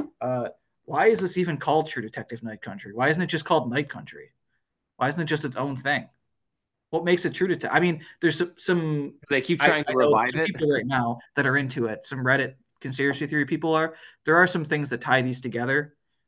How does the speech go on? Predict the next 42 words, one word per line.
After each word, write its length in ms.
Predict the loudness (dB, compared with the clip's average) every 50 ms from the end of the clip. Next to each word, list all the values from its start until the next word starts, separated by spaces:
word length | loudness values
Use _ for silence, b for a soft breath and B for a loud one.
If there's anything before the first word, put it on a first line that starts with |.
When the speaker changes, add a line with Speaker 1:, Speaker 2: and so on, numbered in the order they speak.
| _ _ 2
Speaker 1:
Maybe 180 | 2 4 4
they'll, 240 | 2 2 0 -2 -4 _
they'll 80 | -6 -6
become 280 | -4 -4 -4 -2 -2
more 220 | -2 -2 -2 -4 -4
apparent. 440 | -6 -6 -6 -6 -4 -4 -4 -6 -8 _ _ _ _ _ _ _ _
Speaker 2:
What, 280 | 0 2 2 2 2 2
that, 160 | 0 0 0 0
like, 220 | -2 -2 -2 -2
all 200 | -2 0 0 0
exist 360 | -2 -2 -4 -8 -8 -8 -10
in 60 | -10
the 60 | -10 -10
same 260 | -10 -8 -8 -6 -6
universe 480 | -6 -6 -6 -6 -4 -4 -6 -4 -6
or 80 | -8 -8
something? 600 | -6 -4 -6 -4 -4 -4 -6 -4 -6 -8 -12 -16 _ _ _ _ _ _ _ _
Speaker 1:
Yeah. 340 | -6 -4 -4 -2 -2 -4 -6 -8 _ _ _ _ _ _ _ _ _ _ _ _ _ _ _ _ _ _ _ _ _ -10
Speaker 2:
Interesting. 720 | -10 -10 -8 -8 -10 -10 -10 -8 -8 -6 -6 -6 -8 -10 -14 _ _ _ _ _ _ _ _ _ _ _ _ _ _ _ _ _ _ _ _ _ _ _ _ _ _ _ _
Speaker 1:
Yeah, 220 | -12 -12 -10 -10 -12
the, 140 | -12 -12 -12 -6 -6 -4
the, 100 | -4 0
the 120 | 2 2
one 220 | 4 4 4 4 4
thing 220 | 2 2 2 2 0
is 120 | -2 -2
that 180 | -2 -2 -2 0
Rust 260 | -2 -4 -4 -6 -4
Cohle 220 | -2 0 0 0 0
from 140 | -4 -6
season 340 | -6 -6 -6 -6 -6 -6 -4
one, 260 | -4 -4 -4 -4 -8 b b b b b b -16
Speaker 2:
Mm-hmm. 140 | -14 -6 -4
Speaker 1:
McConaughey's 380 | -4 -4 -2 0 0 -2 -2 0
character, 580 | 2 2 2 2 2 2 0 0 0 -4 b b b b b b b b b _ _ _ -2
allegedly 500 | 0 2 2 2 0 0 0 0 0 0
mentioned 400 | -2 -4 -6 -6 -6 -6 -6 -6
his 160 | -6 -8 -6
dad 260 | -4 -2 -2 -2 -4
living 180 | -6 -6 -4 -4
in 80 | -4
Alaska, 460 | -4 -4 -4 -4 -6 -6 -6 -4 -2